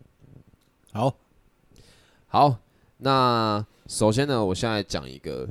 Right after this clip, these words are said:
Speaker 2: 就是之前大家投稿的故事这样子。第一个故事是这样子的，他说，这个人他说他以前在酒吧打工，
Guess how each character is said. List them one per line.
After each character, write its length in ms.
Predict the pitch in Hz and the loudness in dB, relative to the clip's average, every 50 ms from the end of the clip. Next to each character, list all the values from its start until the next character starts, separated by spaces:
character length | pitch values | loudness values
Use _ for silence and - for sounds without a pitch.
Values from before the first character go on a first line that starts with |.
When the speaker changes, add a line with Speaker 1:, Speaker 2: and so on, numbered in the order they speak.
| - - | -12 -10
Speaker 2:
就 100 | - 98 | -10 -10
是 160 | 87 92 98 | -8 -8 -10
之 200 | 95 - 107 104 | -8 -8 -10 -8
前 240 | - 107 87 80 65 58 - - _ _ _ _ _ _ _ _ - | -4 -4 -6 -6 -8 -14 -20 -20 _ _ _ _ _ _ _ _ -6
大 120 | 98 101 | -6 -4
家 160 | 95 95 92 | -2 -2 -4
投 240 | - - - 92 87 | -4 -4 -6 -6 -6
稿 200 | - - 64 62 | -6 -6 -8 -8
的 60 | 62 | -8
故 240 | 64 - - 92 82 | -8 -6 -6 -6 -6
事 160 | - - 85 | -6 -10 -12
这 140 | 78 - 87 | -10 -8 -8
样 100 | 80 67 53 - | -10 -10 -12 -18
子。 260 | - - 58 55 98 113 _ _ _ _ _ _ _ _ - | -18 -16 -16 -16 -16 -18 _ _ _ _ _ _ _ _ -6
第 160 | - 190 220 | -4 -4 -2
一 20 | 220 | 0
个 180 | 180 190 147 | 2 2 2
故 280 | 127 - - 165 151 143 | 2 2 0 -2 0 0
事 280 | - - 147 139 120 107 | -2 -2 -2 -2 -2 -4
是 920 | - - - 139 135 123 113 110 104 101 95 95 92 92 90 80 76 90 104 - - _ _ _ _ _ _ _ _ - | -6 -6 -6 -4 -2 -2 0 0 0 0 0 0 -2 -2 -2 -4 -4 -6 -10 -12 -18 _ _ _ _ _ _ _ _ -6
这 140 | - 123 | -2 0
样 200 | 113 107 104 95 85 | 0 0 0 -2 -6
子 180 | - - 71 69 | -16 -16 -16 -12
的， 320 | - 67 62 57 55 104 - _ _ _ - _ _ _ _ _ _ _ _ - | -10 -10 -8 -8 -10 -12 -14 _ _ _ -20 _ _ _ _ _ _ _ _ -4
他 180 | - 151 160 | 0 0 0
说， 480 | 156 - - 156 147 147 147 147 147 147 | 0 2 2 4 6 6 6 6 4 2
这 160 | 147 - 170 | 2 0 -2
个 80 | 151 120 | 0 0
人 100 | 101 98 | 0 0
他 160 | 107 110 117 | 0 0 -2
说 180 | 117 - 117 113 | 0 0 0 -2
他 240 | 123 123 117 120 | 0 0 0 0
以 40 | 107 | 0
前 180 | 90 - - 85 | -2 -4 -10 -6
在 180 | 90 104 101 98 | -4 -2 -2 -2
酒 260 | - - 87 76 78 | -4 -4 -6 -6 -4
吧 280 | - - 107 101 90 90 | -2 0 2 2 0 0
打 220 | - 71 64 57 | -4 -8 -12 -10
工， 380 | 58 - 98 95 92 92 92 95 | -8 -6 -6 -6 -6 -8 -14 -18